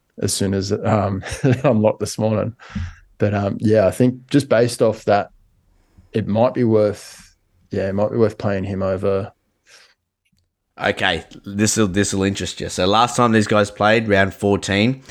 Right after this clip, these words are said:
Speaker 1: Mm.
Speaker 2: Buller scored a hundred and eleven, Johnny Bateman scored a hundred and two.
Speaker 1: Yep.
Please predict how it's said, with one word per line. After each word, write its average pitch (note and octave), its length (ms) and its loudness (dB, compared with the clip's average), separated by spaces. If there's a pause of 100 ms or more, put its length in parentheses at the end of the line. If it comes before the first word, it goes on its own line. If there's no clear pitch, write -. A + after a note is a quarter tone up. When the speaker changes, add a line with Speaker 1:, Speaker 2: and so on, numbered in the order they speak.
(440)
Speaker 1:
Mm. A#2 260 2
Speaker 2:
Buller A#2 260 2
scored G#2 280 2
a - 60 0
hundred G#2 280 0
and G2 80 -2
eleven, A2 580 0 (480)
Johnny A#2 240 -2
Bateman F#2+ 420 -2
scored G2+ 220 -2
a E2 40 -2
hundred G2 360 -4
and F2 160 -8
two. C#3+ 400 -2 (600)
Speaker 1:
Yep. - 240 0